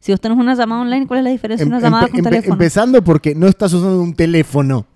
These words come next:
Speaker 1: Pero por eso digo,
Speaker 2: <laughs>
Speaker 1: cambia
Speaker 2: Empecemos,
Speaker 1: eso, pero la
Speaker 2: empecemos por ahí.
Speaker 1: comunicación es igual. Estás hablando con la voz, estás comunicándote de, <laughs> co-, vo-, vociferalmente.
Speaker 2: No, estás
Speaker 1: <laughs>
Speaker 2: haciendo una, por ahí una videollamada y ni siquiera es por teléfono. No digas por teléfono cuando no estás hablando por
Speaker 1: Bueno,
Speaker 2: teléfono.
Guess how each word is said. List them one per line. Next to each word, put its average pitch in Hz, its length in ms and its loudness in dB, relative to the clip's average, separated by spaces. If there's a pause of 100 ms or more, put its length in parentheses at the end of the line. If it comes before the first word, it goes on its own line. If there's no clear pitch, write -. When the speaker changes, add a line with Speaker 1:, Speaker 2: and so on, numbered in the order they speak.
Speaker 1:
Pero 190 220 0
por 180 120 -4
eso 247 220 0
digo, 262 200 2
Speaker 2:
<laughs> 208 80 0
Speaker 1:
cambia 247 160 0
Speaker 2:
Empecemos, 262 280 4
Speaker 1:
eso, 294 100 2
pero 254 220 2
la 226 80 -10 (160)
Speaker 2:
empecemos 170 100 -6
por 185 120 0
ahí. 240 180 4
Speaker 1:
comunicación 208 480 4
es 285 80 2
igual. 247 640 -2 (240)
Estás 214 280 -6
hablando 254 400 -6
con 196 220 -6
la 175 120 -6
voz, 233 360 -6
estás - 220 -10
comunicándote 196 840 -8
de, 185 340 -2
<laughs> - 20 -20
co-, - 160 -8 (200)
vo-, 175 220 -10 (140)
vociferalmente. 180 880 -6 (320)
Speaker 2:
No, - 180 -2
estás - 120 0
Speaker 1:
<laughs> - 60 4
Speaker 2:
haciendo 208 240 2
una, 165 140 -4
por 139 160 -2
ahí 156 40 0
una 170 140 -2
videollamada 143 560 0
y 135 100 -4
ni 131 120 -6
siquiera 180 320 -4
es - 40 -6
por 117 140 -6
teléfono. 117 440 -6
No 139 140 -4
digas 151 300 4
por 135 160 -10
teléfono 156 340 -2
cuando 117 220 -4
no 113 160 -4
estás 110 200 -8
hablando 107 220 -2
por 92 80 -8
Speaker 1:
Bueno, 190 220 0
Speaker 2:
teléfono. 139 180 -12